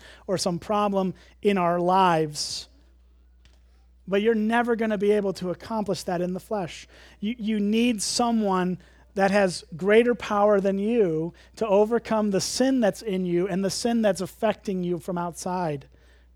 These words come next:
We, we cannot battle sin in the power of the flesh. We have to depend on the Spirit.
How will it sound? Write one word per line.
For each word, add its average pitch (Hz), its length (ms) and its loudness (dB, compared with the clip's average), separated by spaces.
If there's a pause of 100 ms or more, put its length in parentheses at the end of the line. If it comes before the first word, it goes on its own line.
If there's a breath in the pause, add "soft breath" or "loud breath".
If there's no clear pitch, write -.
(500 loud breath)
We, 226 200 -4
we 208 120 -2
cannot 226 540 -2
battle 214 460 4
sin 220 360 -2
in 208 80 -2
the 202 80 -2
power 190 280 -2
of 185 60 -2
the 190 60 -6
flesh. - 240 -4
We 185 120 -2
have 202 380 -2
to 226 80 -2
depend 208 540 -2 (340 loud breath)
on 208 320 2 (200)
the 180 100 -4
Spirit. 202 800 0